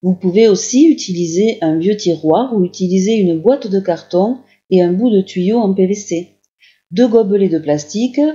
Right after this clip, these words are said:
des balles de ping-pong ou des billes de verre. Voici maintenant autre chose. Récupérez des bouchons de plastique, une vieille planche,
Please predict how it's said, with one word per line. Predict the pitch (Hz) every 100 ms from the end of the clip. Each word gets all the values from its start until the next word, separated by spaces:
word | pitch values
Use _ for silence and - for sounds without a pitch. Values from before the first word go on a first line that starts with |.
| 302
des | 202
balles | 247 220 180
de |
ping-pong | 165 156 151 - 147 185 240 240
ou | 247 262
des | 202
billes | 165 220 247
de | 220
verre. | 202 151 156 156 185 _ _ _ _ _ _ _ _ _ _ _ _ _ _ _ _ _ _
Voici | - 196 294 - 370
maintenant | 302 254 240 233
autre | 233 196
chose. | 190 175 160 151 143 -
Récupérez | 156 202 240 233 240 214 190
des | 175 220
bouchons | 226 226 202
de | 185
plastique, | 170 156 151 - 208 233 262 262
une | 170 160
vieille | 156 226 247 208
planche, | 208 165 165 214 -